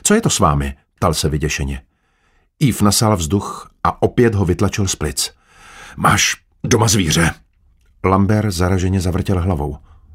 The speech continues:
„Ovšem, že ne. Proboha, co je vám?“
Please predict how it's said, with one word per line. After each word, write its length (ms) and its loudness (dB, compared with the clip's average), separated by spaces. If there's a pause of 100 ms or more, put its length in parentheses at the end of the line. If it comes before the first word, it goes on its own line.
(260)
„Ovšem, 340 2
že 140 4
ne. 320 -2 (640)
Proboha, 340 2
co 140 2
je 140 4
vám?“ 320 0